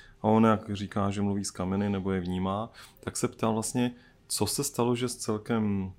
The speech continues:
vyspělých civilizací, který třeba Egypťani byli a tak dále, možná i starověká Čína, nevím, eh, se stalo to, že vlastně potom teda spadli a že čekal nějaký války, boje.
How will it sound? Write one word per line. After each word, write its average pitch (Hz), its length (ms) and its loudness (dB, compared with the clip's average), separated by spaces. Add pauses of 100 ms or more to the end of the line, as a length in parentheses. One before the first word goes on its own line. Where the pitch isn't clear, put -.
vyspělých 110 560 -4
civilizací, 101 840 -4
který 95 320 -6 (460)
třeba 92 260 -8
Egypťani 95 480 -4
byli 87 440 -4
a 85 80 -10
tak 90 200 -10
dále, 92 400 -4 (580)
možná 87 320 -4
i 85 40 -6
starověká 87 520 -8
Čína, 90 260 -6
nevím, 92 380 -4 (960)
eh, 107 40 -8 (420)
se - 180 -2
stalo 110 300 0
to, 113 260 0 (220)
že 110 100 -2
vlastně 110 200 2
potom 117 320 -2
teda 120 180 0
spadli 87 580 -4 (800)
a 95 300 4
že 101 120 2
čekal 92 400 0
nějaký 87 380 -4
války, 95 540 0
boje. 92 600 0